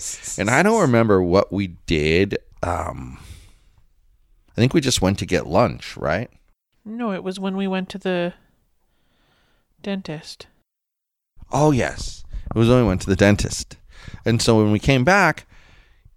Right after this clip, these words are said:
Speaker 2: I can see one of the management people walking behind me. And as we wa-, turn the corner into our apartment,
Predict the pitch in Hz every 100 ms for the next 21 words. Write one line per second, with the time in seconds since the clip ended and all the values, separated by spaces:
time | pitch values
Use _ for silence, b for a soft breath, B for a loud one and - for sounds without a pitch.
0 | _ - - 104 120 - 110 - - 151
1 | 160 151 127 120 131 131 110 110 120 117
2 | 110 - 95 92 98 - 101 92 - 117
3 | 135 113 90 92 87 95 - b b b
4 | 107 107 107 104 98 107 - - - 139
5 | 131 107 - - 143 151 104 104 110 101
6 | 95 92 - 147 - 95 92